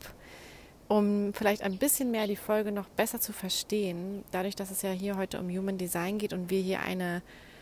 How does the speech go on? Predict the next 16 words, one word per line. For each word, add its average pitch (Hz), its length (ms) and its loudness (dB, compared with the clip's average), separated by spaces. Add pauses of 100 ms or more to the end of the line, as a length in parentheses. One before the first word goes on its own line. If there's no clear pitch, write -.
(120)
mit 190 160 0
Human 208 200 4
Design 190 260 2
eine 185 200 0
eigene 226 300 4
Körpergrafik 185 1000 0
erstellen, 170 760 -4 (640)
wäre 277 180 4
es 277 160 4
vielleicht 196 400 -2
super, 233 340 2
wenn 196 160 4
du 185 60 0
vorher 269 380 4
einmal 214 340 2
auf 185 320 0